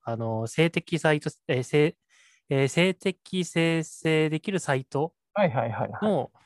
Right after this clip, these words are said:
Speaker 1: えーっと、ジェネレーターがあったんで、それを使ってブログをちょっと作ってみました。
Speaker 2: おー。
Speaker 1: そう、テーマとかそういうのは全部あの、公式載ってるやつ使って、あとはページネーションだったりとかっていうのは、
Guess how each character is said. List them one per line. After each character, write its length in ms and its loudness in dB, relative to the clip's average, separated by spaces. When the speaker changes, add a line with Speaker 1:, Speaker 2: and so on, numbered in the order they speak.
Speaker 1:
え 380 0
ー 20 -20
っ 40 -20
と、 260 -2
ジ 80 -4
ェ 40 0
ネ 80 0
レ 100 4
ー 40 -2
タ 100 0
ー 20 0
が 80 2
あ 40 2
っ 60 -6
た 140 -4
ん 20 -4
で、 80 0
そ 140 0
れ 80 2
を 40 0
使 160 -6
っ 80 0
て 140 0
ブ 80 -2
ロ 140 -2
グ 80 -2
を 40 -2
ち 100 -12
ょ 40 -6
っ 20 -12
と 120 -4
作 220 -6
っ 20 -20
て 160 -10
み 140 0
ま 120 2
し 140 -6
た。 420 -4
Speaker 2:
お 560 0
ー。 20 -16
Speaker 1:
そ 160 -8
う、 40 -10
テ 240 4
ー 60 6
マ 100 6
と 120 -2
か 120 -2
そ 240 4
う 40 6
い 20 4
う 20 4
の 120 4
は 100 4
全 160 0
部 100 -2
あ 80 0
の、 80 -4
公 220 0
式 180 -6
載 120 2
っ 20 -20
て 160 -2
る 80 2
や 80 4
つ 180 -8
使 220 -6
っ 80 -6
て、 260 6
あ 80 6
と 260 2
は 280 4
ペ 180 2
ー 20 2
ジ 140 0
ネ 80 2
ー 20 2
シ 120 -4
ョ 20 0
ン 20 -2
だ 80 2
っ 60 -8
た 80 -2
り 60 -2
と 80 -10
か 100 -2
っ 80 -4
て 80 -6
い 60 -2
う 40 -6
の 100 -4
は、 300 2